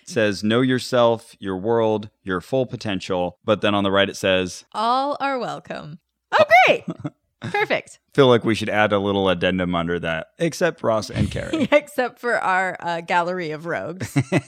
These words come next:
Speaker 1: So, yeah, we took a little picture of the "All are welcome" and strolled down the building.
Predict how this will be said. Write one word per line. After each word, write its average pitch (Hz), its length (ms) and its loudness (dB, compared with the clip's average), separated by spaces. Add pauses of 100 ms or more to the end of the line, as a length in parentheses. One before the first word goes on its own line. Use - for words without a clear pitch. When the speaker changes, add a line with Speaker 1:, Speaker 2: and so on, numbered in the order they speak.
(920)
Speaker 1:
So, 101 520 2 (140)
yeah, 104 160 2
we 98 100 0
took 95 120 -4
a - 40 -8
little 92 120 -2
picture 98 300 -6
of 90 100 -2
the 95 120 -4
"All 92 200 -2
are 92 100 -4
welcome" 90 540 -4 (140)
and 107 800 2
strolled 131 300 0
down 127 160 2
the 123 80 2
building. 123 440 2